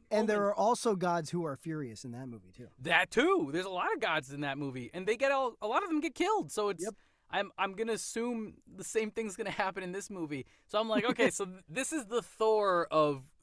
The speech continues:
Speaker 2: the D C universe right now," at, I guess, in a way.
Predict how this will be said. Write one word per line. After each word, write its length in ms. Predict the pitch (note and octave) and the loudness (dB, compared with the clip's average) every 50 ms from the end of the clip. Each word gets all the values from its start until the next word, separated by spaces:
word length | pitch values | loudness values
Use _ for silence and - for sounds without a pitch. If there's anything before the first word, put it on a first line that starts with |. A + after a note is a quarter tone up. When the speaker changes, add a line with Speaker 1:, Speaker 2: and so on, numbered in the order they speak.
| _ _ | _ _
Speaker 2:
the 300 | E3 D#3 C#3+ D3 D3 D3+ D3+ | -10 -6 -6 -6 -6 -6 -10
D 160 | C#3 E3+ E3+ | -8 -8 -8
C 180 | D#3+ - - E3+ | -6 -6 -6 -6
universe 680 | D#3+ D3 C#3 D3 D3 C#3+ C3+ A2+ B2+ A2+ A2+ - - | -6 -4 -2 0 0 0 -2 -2 -4 -6 -6 -8 -6
right 200 | C3 B2 A#2 G#2+ | -6 -6 -6 -6
now," 380 | A#2 A#2+ A2+ A2 G#2 G#2+ G#2 G#2 - - - - - _ - | -8 -8 -6 -4 -4 -6 -6 -8 -12 -18 -20 -20 -2 _ 4
at, 120 | E3+ - _ _ _ - - F3+ | 4 4 _ _ _ -10 -6 -6
I 60 | - | -4
guess, 440 | F3 F3 D3+ A2+ - - - - - - D#3 E3 - - - | -2 -2 -2 -2 -2 -4 -8 -10 -10 -12 -16 -20 -14 -8 -6
in 100 | F#3+ F#3 | -2 0
a 80 | F3 | 0
way. 300 | E3 D#3+ C#3 A#2+ G2+ - | 0 0 0 -2 -4 -8